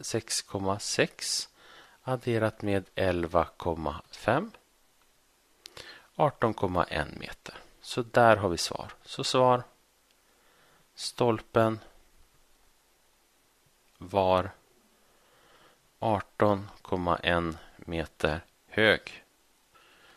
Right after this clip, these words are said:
när den var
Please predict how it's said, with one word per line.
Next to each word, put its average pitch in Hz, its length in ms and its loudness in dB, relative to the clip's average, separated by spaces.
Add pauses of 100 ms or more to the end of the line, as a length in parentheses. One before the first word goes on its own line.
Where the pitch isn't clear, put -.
(420)
när 82 560 -2 (1500)
den 82 400 -2 (880)
var 78 480 -4